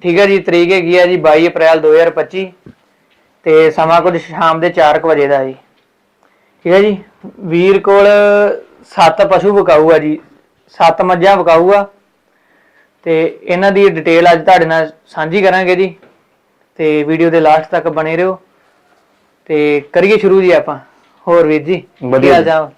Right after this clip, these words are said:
Speaker 2: ਚੜ੍ਹਦੀ ਕਲਾ ਜੀ।
Speaker 1: ਠੀਕ ਠਾਕ ਜੀ?
Speaker 2: ਵਧੀਆ, ਵਧੀਆ ਜੀ, ਕਿਰਪਾ।
Speaker 1: ਤੇ ਕਿੰਨੇ ਪਸ਼ੂ ਵਿਕਾਊ ਵੀਰ ਜੀ
Speaker 2: ਸੱਤ
Speaker 1: ਆਪਣੇ
Speaker 2: ਆ
Speaker 1: ਕੋਲ?
Speaker 2: ਜੀ ਅੱਜ ਆਪਣੇ ਕੋਲ।
Speaker 1: ਸੱਤ ਪਸ਼ੂ ਵਿਕਾਊ ਆ
Speaker 2: ਹਾਂਜੀ,
Speaker 1: ਜੀ।
Speaker 2: ਹਾਂਜੀ।
Speaker 1: ਤੇ ਡਿਟੇਲ ਦੱਸ ਦਿਓ ਜੀ ਪਸ਼ੂਆਂ
Speaker 2: ਡਿਟੇਲ
Speaker 1: ਦੀ।
Speaker 2: ਭਾਜੀ,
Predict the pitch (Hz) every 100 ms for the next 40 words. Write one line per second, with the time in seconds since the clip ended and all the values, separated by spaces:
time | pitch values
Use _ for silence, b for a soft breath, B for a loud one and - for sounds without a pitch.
0 | - - 135 139 - 107 _ _ - 143
1 | 160 180 190 139 135 139 131 113 113 117
2 | 131 135 127 156 147 147 139 - 165 185
3 | 185 180 214 175 160 170 165 160 165 -
4 | 190 175 165 127 117 107 104 107 - _
5 | 165 147 160 147 143 156 143 135 120 113
6 | 107 104 101 _ _ _ _ - 160 151
7 | 156 156 160 160 151 160 170 165 151 156
8 | 151 160 143 160 165